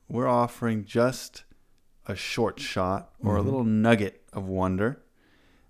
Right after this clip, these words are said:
Speaker 1: uh, where we'll explore one topic in a very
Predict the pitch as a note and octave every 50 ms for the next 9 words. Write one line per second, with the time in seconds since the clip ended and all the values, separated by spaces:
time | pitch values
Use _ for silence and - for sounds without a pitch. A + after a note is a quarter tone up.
0 | _ _ A#2 G#2+ G2+ G2 G2 G2+ G2+ G#2 G2+ G2+ G2+ G#2 G#2 G#2 G2+ G#2+ - -
1 | A2 - - - - - - A#2+ A#2 A#2 A2+ G#2+ A2 A2+ A2+ A2 - - B2+ B2+
2 | C3 B2+ - - F#2+ F2+ - - - - - _ _ _ - - _ _ _ _
3 | _ _ _ _ _ _ _ _ _ _ _ _ _ C#3+ C#3+ C#3 C3+ C#3 C#3 C#3
4 | C3+ C3 B2 A#2